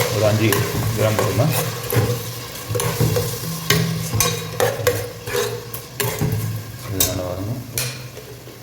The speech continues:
So, ஃபைவ் நிமிஷம் கொஞ்சம் ஃப்ரை ஆகட்டும். அதுக்கப்புறம் தக்காளி மிக்ஸ் பண்ணிடலாம்.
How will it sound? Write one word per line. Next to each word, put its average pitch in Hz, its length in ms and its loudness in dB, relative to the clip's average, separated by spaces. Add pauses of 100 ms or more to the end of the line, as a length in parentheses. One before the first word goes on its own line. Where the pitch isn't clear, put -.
(2750)
So, 113 200 2
ஃபைவ் 113 200 6
நிமிஷம் 123 260 4
கொஞ்சம் 98 200 2
ஃப்ரை 104 140 4 (100)
ஆகட்டும். - 280 2 (1300)
அதுக்கப்புறம் 101 380 4
தக்காளி 104 260 2
மிக்ஸ் 95 140 -4
பண்ணிடலாம். 104 340 0